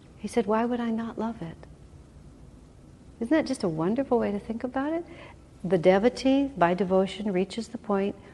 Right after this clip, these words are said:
where he can no longer tell whether he's being disciplined or not. He can't tell because it's all one.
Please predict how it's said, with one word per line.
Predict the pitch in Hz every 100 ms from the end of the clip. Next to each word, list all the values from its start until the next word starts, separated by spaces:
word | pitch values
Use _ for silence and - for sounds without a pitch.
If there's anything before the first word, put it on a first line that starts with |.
| -
where | 165
he | 170 170
can | 160 160
no | 175
longer | 208 220 214 233
tell | 233 202 196
whether | 185 180
he's | 185
being | - 190 196
disciplined | 214 - 226 196 165
or |
not. | 160 160 151 - - - - - - - - - -
He | 220
can't | - 240 233
tell | - 269 285 180 147 - - - -
because | 196 190 180
it's | 185
all | 180 190
one. | 190 170 160